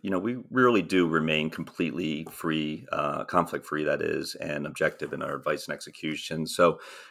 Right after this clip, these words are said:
we never push product. We, we don't use any proprietary products, or, or we're not beholden to a preset menu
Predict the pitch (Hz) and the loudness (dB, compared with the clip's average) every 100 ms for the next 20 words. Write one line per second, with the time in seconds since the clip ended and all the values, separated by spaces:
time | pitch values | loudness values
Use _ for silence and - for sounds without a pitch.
0 | _ 101 104 110 110 - 101 - - 87 | _ 6 6 6 2 6 4 4 2 6
1 | 85 85 85 85 82 - 80 95 87 92 | 8 8 6 6 2 -6 -6 -4 0 0
2 | 87 87 82 82 80 80 80 - - - | 0 -2 -2 -2 -2 -2 -4 -6 -16 -2
3 | 78 78 78 - 78 76 - 76 76 78 | 2 2 0 2 2 2 2 2 4 2
4 | 78 73 - 73 73 69 76 73 80 82 | 0 -2 -6 -4 -2 -2 -2 0 2 2
5 | 82 - - 85 85 - 80 76 73 - | 2 0 2 2 2 -2 -2 0 0 -4
6 | _ _ - 107 101 87 85 85 82 78 | _ _ -2 -2 4 4 4 0 0 0
7 | 80 78 | -2 -2